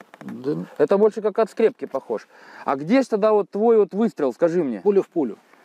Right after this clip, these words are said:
Speaker 2: Будем считать, что это пуля в пулю? Как бы потом, чтобы не сказали, что это какой-то монтаж там или прочее, прочее. Но, э, Ром, я тебе хочу подарить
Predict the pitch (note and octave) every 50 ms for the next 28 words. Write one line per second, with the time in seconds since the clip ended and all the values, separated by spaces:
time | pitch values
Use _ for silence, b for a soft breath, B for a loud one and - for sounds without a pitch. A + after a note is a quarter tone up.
0 | b b b b b b b b b _ - - C3 F3 F#3+ G#3 F#3+ - G3+ G#3
1 | G3+ - F#3+ E3 G3 F3+ - G3 G3+ G3 F#3+ F#3 - A#3 A#3 G#3 C#3+ A2 - _
2 | _ _ _ _ _ _ _ _ - - C#3+ C#3 B2+ C3+ B2 - D3+ C#3+ F#3 E3+
3 | D3 D#3+ D3+ D3+ D3 - - E3 F3 E3+ D3+ B2+ - - B2+ - C3 - D3+ -
4 | E3 D#3 - D3+ D3 D#3 D#3 D#3 - F#3 F#3 F3+ - - D3 C3 C3+ C#3 C#3 B2+
5 | - D#3+ E3 C#3+ - D3 C3+ - E3+ F3+ F3 - C3+ G2 B B B B B B
6 | B B B F3+ A3 A3+ G3 - _ b b b b b b b b - D#3+ E3+
7 | F3 F3+ E3 - _ - - C#3+ F3 G#3 F3+ A#2+ - - C#3 D3+ G3 A3 G3+ G#3+
8 | G3+ G3+ - G3 - - A3 G#3 - - C3 - F#3 F3+ F#3 G3 G#3+ G3